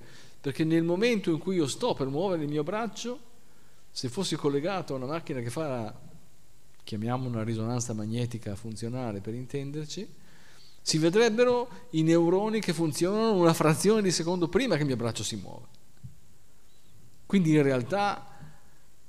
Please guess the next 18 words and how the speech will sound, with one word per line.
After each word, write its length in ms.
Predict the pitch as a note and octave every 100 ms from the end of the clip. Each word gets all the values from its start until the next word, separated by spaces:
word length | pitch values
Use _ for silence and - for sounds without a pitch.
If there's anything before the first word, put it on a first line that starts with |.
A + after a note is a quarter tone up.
| - - - - -
non 160 | D3
c'è 140 | B2+ G#3+
una 140 | D#3
simultaneità 920 | - E3 D3 B2+ C#3 C3 B2+ C3+ B2
fra 460 | A#2 B2 A#2+ - -
corpo 520 | C3 C3 A#2+ C3 B2+
e 100 | B2+
anima, 400 | B2 A#2+ A#2+ A#2
e 280 | D3+ D#3 -
per 120 | - B2
certi 200 | D3 C#3
aspetti 640 | - G#3 G#3 C#3 A#2+ - - -
ha 60 | C3+
ragione 400 | C#3 C3 D#3+ C#3
anche 220 | C3+ C#3
Cartesio 460 | D#3+ D3+ A3+ E3+ C#3
quando 240 | C3+ C3
dice 580 | D#3 E3 C#3 B2 -